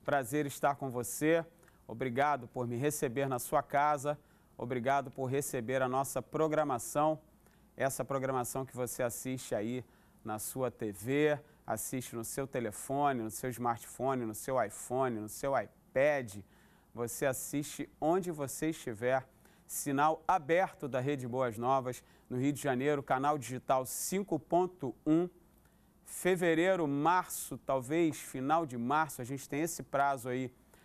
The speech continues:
pra estar em São Paulo, no digital. Nós estamos aqui no Rio também em canais abertos, dezenove e quarenta e dois.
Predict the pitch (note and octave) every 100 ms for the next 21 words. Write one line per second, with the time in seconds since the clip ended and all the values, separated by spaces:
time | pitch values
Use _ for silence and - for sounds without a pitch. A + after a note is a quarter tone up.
0 | _ _ A#2+ B2+ - B2+ B2 B2 - -
1 | - G#3+ G#3 E3 E3 F3 E3 E3 _ _
2 | - A#2+ A#2 C3+ A#2+ - C#3 D#3 E3+ -
3 | _ - _ _ _ _ _ - B2+ D3+
4 | - - D3+ D3 C#3+ C3 E3+ F3+ D3+ D3
5 | D3 C#3 C3 C3+ B2 C3 C3 B2+ D#3+ D3
6 | C#3+ E3 - - A2+ C3+ C3+ D#3+ D#3 C3
7 | C#3+ C#3+ C3+ C3 B2+ A#2 A2 C3 D3 -